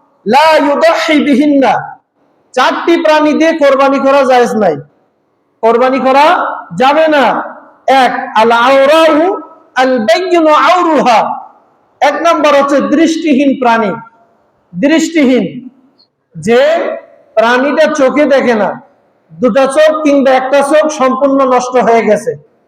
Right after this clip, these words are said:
কিংবা একটা চোখের এক তৃতীয়াংশ নষ্ট হয়ে গেছে,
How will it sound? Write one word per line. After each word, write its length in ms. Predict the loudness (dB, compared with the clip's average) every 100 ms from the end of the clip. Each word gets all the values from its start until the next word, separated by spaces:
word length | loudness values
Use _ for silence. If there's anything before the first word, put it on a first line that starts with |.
| _ _ _ _ _
কিংবা 360 | -2 0 0 0
একটা 520 | 2 0 0 0 0
চোখের 600 | 2 0 2 2 2 0 -6 -12 _ -2
এক 180 | -2 0 -2
তৃতীয়াংশ 560 | -2 0 0 0 0
নষ্ট 420 | 0 0 0 0
হয়ে 280 | 2 2 2
গেছে, 360 | 0 0 0